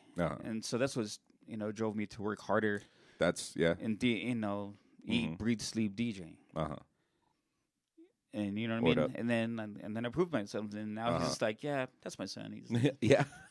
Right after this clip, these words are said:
Speaker 1: <laughs> Yeah.
Speaker 2: Now he's calling me
Speaker 1: I
Speaker 2: up
Speaker 1: think
Speaker 2: to the, to D J his friends' parties and stuff like that.
Speaker 1: Uh-huh.
Speaker 2: <laughs>
Speaker 1: Yeah, my first couple of videos, um, I don't think m-,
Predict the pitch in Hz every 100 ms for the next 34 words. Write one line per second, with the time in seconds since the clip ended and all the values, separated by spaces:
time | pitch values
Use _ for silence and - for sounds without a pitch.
0 | - - - - - - - 151 - -
1 | 117 - 131 - - 131 165 165 175 170
2 | 160 160 117 170 160 - 156 139 135 143
3 | 120 - 123 123 117 _ 107 107 107 104
4 | 92 - - 82 90 - 85 80 165 -
5 | - _ _ - 107 113 113 110 - 143
6 | 131 - 123 110 87 92 98 85 76 -
7 | - 82 78 73 76 95 _ _ _ _
8 | _ - 101 113 - 107 95 - _ 71